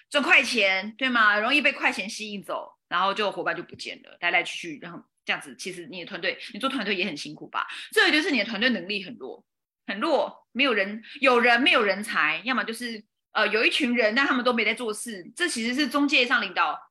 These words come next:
最痛苦的嘛，刚刚有讲到。所以呢，建立一套有逻辑、有系统、有，还有什么？我刚刚讲什么？有逻辑的、系统化的，对吗？然后可以带状性的，刚好没有讲这个，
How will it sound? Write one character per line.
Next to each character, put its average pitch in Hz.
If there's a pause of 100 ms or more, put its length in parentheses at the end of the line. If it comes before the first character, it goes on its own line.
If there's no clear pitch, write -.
最 277
痛 254
苦 185
的 139
嘛， 113
刚 190
刚 196
有 170
讲 170
到。 - (320)
所 277
以 330
呢， 269
建 370
立 330
一 -
套 254 (280)
有 208
逻 220
辑、 220
有 202
系 302
统、 196
有， 180 (760)
还 185
有 202
什 165
么？ 147 (120)
我 180
刚 165
刚 208
讲 190
什 147
么？ 151 (320)
有 208
逻 226
辑 247
的、 156 (320)
系 -
统 196
化 226
的， - (380)
对 226
吗？ 202
然 147
后 196
可 180
以 170
带 277
状 226
性 226
的， 131
刚 240
好 185
没 170
有 175
讲 139
这 156
个， -